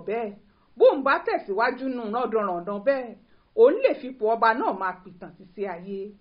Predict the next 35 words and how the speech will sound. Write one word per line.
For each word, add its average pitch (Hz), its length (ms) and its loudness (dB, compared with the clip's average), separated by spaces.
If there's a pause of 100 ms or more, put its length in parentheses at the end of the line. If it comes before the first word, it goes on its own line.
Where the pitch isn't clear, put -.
(340)
Níṣe 254 380 -4
ló 214 180 2
gbé 220 240 -4
jẹ, 214 260 -4 (580)
tálàáfíà 320 640 0
sì - 180 -8
balẹ̀ 214 340 -4
sí - 160 -12
Ìwó 285 180 -2
látọjọ́ 202 560 -4
náà 240 220 -6
lọ. 151 220 -12 (680)
Irú 403 260 6
ọ̀rọ̀ 508 260 4
tó 214 120 0
yẹ 233 160 2
kó 370 160 -2
jáde 349 340 0
lẹ́nu 247 300 -2
gómìnà 339 460 -2
yìí 175 220 -8
nìyí. 185 360 -8 (580)
Pẹ́nikẹ́ni 330 640 -2
tó 320 100 -6
bá 330 160 0
ń 349 140 -2
jáde 349 300 -2
lọ 208 140 0
láti 233 300 -4
lọ 214 200 -2
dá 240 140 -2
àwọn 269 200 -2
ẹlẹ́sìn 226 440 -4
míì 247 220 -6
lọ́wọ́, 185 380 -6